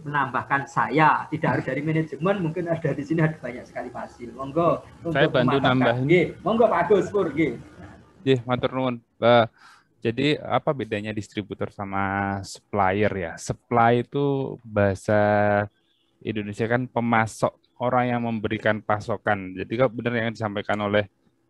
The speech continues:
Speaker 2: eh, Pak Sunu tadi, supplier itu pemasok. The, ketika suatu badan usaha atau organ-, organisasi membutuhkan pasokan bahan baku, dia itu mencari dari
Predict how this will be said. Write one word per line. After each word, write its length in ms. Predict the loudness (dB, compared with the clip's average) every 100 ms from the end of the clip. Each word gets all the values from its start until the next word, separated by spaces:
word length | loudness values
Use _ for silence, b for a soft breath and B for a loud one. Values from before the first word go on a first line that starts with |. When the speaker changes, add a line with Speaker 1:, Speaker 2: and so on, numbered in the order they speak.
| _
Speaker 2:
eh, 420 | -4 0 2 2 -2 -6 _ _
Pak 400 | 0 0 -8 -12
Sunu 240 | -8 -8
tadi, 480 | -2 -2 -2 -6 -10
supplier 480 | -10 -8 -2 -2 -4
itu 160 | -10
pemasok. 560 | -12 -2 -2 -2 -6 -10 -2
The, 240 | 0 0 -6 b b b _ _
ketika 560 | -10 -8 -4 2 4 4
suatu 640 | -2 -4 -4 -6 -4 -8 -12 _ _ _ _ -20 _ _ _
badan 320 | 0 0 0
usaha 480 | -2 -2 2 2 2
atau 160 | 0 -4
organ-, 240 | -6 -8 -8
organisasi 400 | -4 -2 -2 -6
membutuhkan 880 | -6 -6 -8 -4 2 2 2 -2 -8 _ _ _ _ -2
pasokan 560 | -2 -2 -2 -2 -2
bahan 320 | 0 0 0
baku, 560 | 2 2 2 -6 -4 -2
dia 160 | 4 4
itu 80 | 4
mencari 480 | -4 -2 2 2 0
dari 400 | 0 2 2